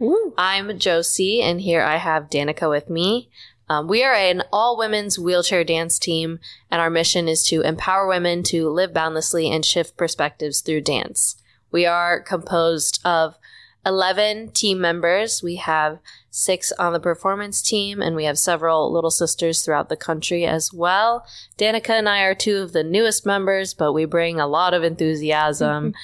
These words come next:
Speaker 1: <laughs>
Speaker 2: and we are just so thankful to be here and be spreading awareness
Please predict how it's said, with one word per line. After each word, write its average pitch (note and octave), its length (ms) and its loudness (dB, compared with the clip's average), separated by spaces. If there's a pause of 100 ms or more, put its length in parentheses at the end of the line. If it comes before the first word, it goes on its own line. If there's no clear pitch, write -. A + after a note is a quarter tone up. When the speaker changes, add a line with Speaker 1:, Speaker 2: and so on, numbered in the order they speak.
(120)
Speaker 1:
<laughs> - 240 -18
Speaker 2:
and D#3+ 500 0 (320)
we F#3 140 2
are F#3 100 4
just F3+ 220 0
so F3 160 2
thankful E3+ 680 2
to D#3+ 520 2
be F3 200 -2
here E3 320 2
and D#3 300 0
be D#3 140 0
spreading E3 540 0
awareness F#3+ 760 0